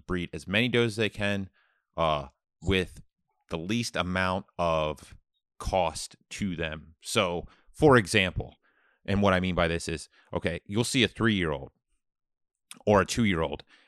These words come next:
and he'll be running does just all over the place, right?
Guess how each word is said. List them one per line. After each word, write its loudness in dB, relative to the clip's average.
and -2
he'll 4
be 2
running 2
does -2
just -8
all 2
over 0
the -4
place, -10
right? 4